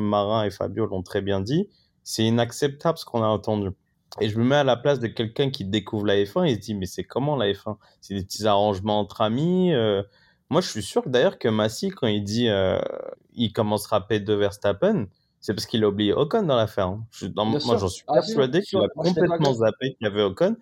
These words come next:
Speaker 1: Et donc, ça lui rappelle qu'il y a Ocon. Il se dit, « Ah ouais, merde, en fait, je, j'ai oublié un pilote quand même. Ah, putain, faut que je le rajoute. Ouais, non, non, en fait, tu vas partir P trois, mon coco. » C'est n'importe quoi. C'est, c'est, enfin, c'est un,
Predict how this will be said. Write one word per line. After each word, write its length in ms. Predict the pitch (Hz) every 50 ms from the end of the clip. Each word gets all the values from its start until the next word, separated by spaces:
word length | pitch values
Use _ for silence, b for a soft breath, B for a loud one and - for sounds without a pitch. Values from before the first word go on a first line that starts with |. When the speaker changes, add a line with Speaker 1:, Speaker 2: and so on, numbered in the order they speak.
| b b b b b
Speaker 1:
Et 80 | - 113
donc, 200 | 107 113 110 -
ça 100 | - 110
lui 140 | 104 101 104
rappelle 440 | 98 95 143 175 170 - 190 185 165
qu'il 140 | - - 143
y 20 |
a 40 | 123
Ocon. 220 | 120 113 - 190 185
Il 80 | 143
se 40 | 117
dit, « 180 | 110 107 101 - _ _ _
Ah 100 | - - 139
ouais, 100 | 143 127
merde, 260 | 131 143 135 120 101
en 60 | 98 98
fait, 180 | - 135 113
je, 220 | 110 104 104 101 98
j'ai 100 | 95 101
oublié 220 | 98 104 110 107
un 100 | 104 104
pilote 280 | - - 131 131 - -
quand 80 | - 113
même. 180 | 110 104 101
Ah, 160 | 104 104 101
putain, 220 | - - - 127 110
faut 100 | - 110
que 60 | 95
je 40 | 101
le 60 | 101
rajoute. 360 | 101 110 117 117 127 123 - b b b b _
Ouais, 100 | 123 131
non, 140 | 135 143 139
non, 100 | 139 139
en 80 | 131 117
fait, 140 | - 127 -
tu 80 | -
vas 80 | 104 95
partir 320 | - 98 - - 107 -
P 100 | - 113
trois, 180 | 110 - - 131
mon 140 | 120 107 95
coco. » 300 | - 101 - - 98 b b b b b b
C'est 220 | - - 110 107
n'importe 480 | 117 131 139 139 143 156 151 - - 160
quoi. 200 | 156 - 180 151
C'est, 200 | - - - 101
c'est, 240 | 95 - - 98 95
enfin, 220 | 92 - - 92
c'est 160 | 87 - - 90
un, 240 | 90 90 92 92